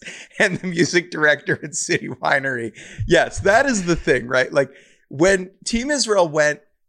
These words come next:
to Asia in twenty seventeen and made it out of the group, it was incredible. But it was also, like, understandable. Whereas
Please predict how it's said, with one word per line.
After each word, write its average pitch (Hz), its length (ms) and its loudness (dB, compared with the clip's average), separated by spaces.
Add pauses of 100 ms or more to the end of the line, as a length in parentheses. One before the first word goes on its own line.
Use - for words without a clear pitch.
(100)
to - 100 -4
Asia 170 500 4
in 123 100 -4
twenty 120 180 -4
seventeen 131 560 -2
and 113 80 -6
made 123 160 0
it 117 80 -2
out 113 140 0
of 101 60 -10
the 98 60 -12
group, 147 540 2 (340)
it 131 100 -2
was 117 120 -2
incredible. 117 720 0 (400)
But 156 140 4
it 160 60 4
was 185 180 2
also, 220 300 4
like, 123 360 -2 (460)
understandable. 123 1000 -4 (400)
Whereas 147 500 4